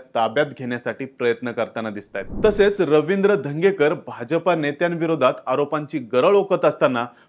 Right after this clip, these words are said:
पक्षाचे मुख्य नेते म्हणून रवींद्र धंगेकरांना थांबवणं एकनाथ शिंदेसाठी काही फार अवघड गोष्ट नाहीये. पण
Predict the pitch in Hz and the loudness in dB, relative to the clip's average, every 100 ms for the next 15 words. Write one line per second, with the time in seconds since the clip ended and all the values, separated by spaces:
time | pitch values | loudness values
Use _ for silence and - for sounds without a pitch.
0 | _ 170 - - 202 220 185 151 - 226 | _ 2 2 0 2 4 2 0 0 2
1 | 208 208 208 185 180 156 165 - - 131 | 2 2 2 2 2 0 -2 -10 -8 -2
2 | 151 180 185 196 131 127 143 160 165 165 | 0 0 0 0 0 -6 -4 0 2 2
3 | 170 165 123 127 165 175 131 123 _ _ | 0 -4 -6 -2 2 2 0 -2 _ _
4 | 143 139 165 175 - 156 160 160 165 151 | -4 -2 -4 -6 -6 -4 -2 -2 -2 -4
5 | 160 165 - 135 151 156 - 117 143 147 | -4 -6 -2 -2 -2 -10 -6 0 2 2
6 | 139 143 143 131 - 120 107 98 - _ | 0 -2 -4 -4 -4 -6 -6 -8 -14 _
7 | _ - 131 | _ -4 -4